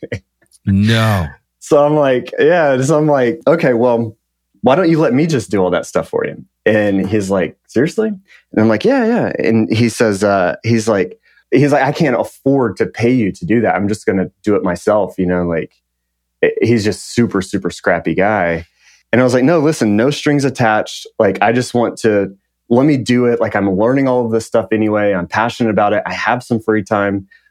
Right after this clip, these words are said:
Speaker 1: Let me do it for you." So he's like,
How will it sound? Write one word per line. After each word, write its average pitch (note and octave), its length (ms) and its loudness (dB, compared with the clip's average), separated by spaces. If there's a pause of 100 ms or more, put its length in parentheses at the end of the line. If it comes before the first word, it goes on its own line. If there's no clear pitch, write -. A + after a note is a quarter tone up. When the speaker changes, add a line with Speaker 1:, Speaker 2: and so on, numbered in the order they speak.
(120)
Speaker 1:
Let C3+ 200 2
me C3 280 2
do A#2 400 0
it A#2 100 -2
for F#2 260 -2
you." E2 300 -4 (320)
So A#2 220 2
he's A#2+ 160 0
like, A2 260 -2